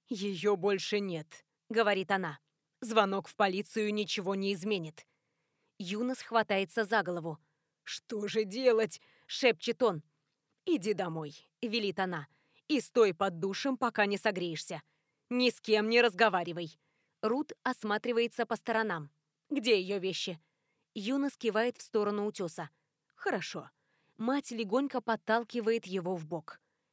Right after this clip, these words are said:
Юнас делает пару шагов, потом оборачивается. «Мама!» беспомощно зовет он. «Все образуется. Я позабочусь об этом.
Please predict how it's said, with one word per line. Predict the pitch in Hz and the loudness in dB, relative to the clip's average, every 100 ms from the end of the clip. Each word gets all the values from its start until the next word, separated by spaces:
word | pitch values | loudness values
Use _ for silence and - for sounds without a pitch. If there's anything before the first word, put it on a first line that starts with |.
| _ _ | _ _
Юнас | 247 262 277 233 | -4 0 2 2
делает | 175 196 226 208 196 | 2 2 4 4 0
пару | - 214 185 | 0 0 0
шагов, | - 180 185 269 - _ _ _ _ | -4 -4 -2 -4 -8 _ _ _ _
потом | 247 226 240 240 | -2 2 0 2
оборачивается. | 220 208 165 - 165 160 - 156 _ _ _ _ _ _ _ | 2 0 0 -6 -6 -6 -8 -10 _ _ _ _ _ _ _
«Мама!» | 190 190 196 190 165 _ _ _ _ - | -6 -4 -2 -4 -6 _ _ _ _ -8
беспомощно | 202 269 - 247 208 190 208 196 | -4 -4 0 2 2 -2 -4 0
зовет | 185 208 190 170 - | 2 2 0 -4 0
он. | 196 147 - _ _ _ _ _ | 0 -2 -10 _ _ _ _ _
«Все | - - 214 | -10 -2 0
образуется. | 185 190 170 180 165 - 175 156 _ - | 0 -2 -2 -6 -6 -8 -10 -12 _ -4
Я | 233 214 | 2 4
позабочусь | 226 190 208 185 214 - - | 4 4 2 2 -2 -4 -6
об | 202 180 | -4 -6
этом. | 160 160 | -6 -8